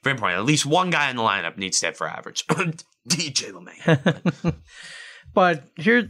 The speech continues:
Speaker 2: here's, so
Speaker 1: Now, I'm, I'm not gonna, like, I'm not gonna just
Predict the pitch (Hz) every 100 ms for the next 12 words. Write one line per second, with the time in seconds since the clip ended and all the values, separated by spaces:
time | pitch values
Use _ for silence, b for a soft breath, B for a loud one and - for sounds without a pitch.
0 | - 208 214 185 - - - - - _
1 | _ - 196 185 175 139 143 156 - 156
2 | 160 165 185 185 170 151 131 - b b
3 | b b b _ _ _ _ - _ -
4 | _ b b b b b - 147 - 151
5 | 151 156 175 185 175 156 143 120 139 131
6 | 117 - -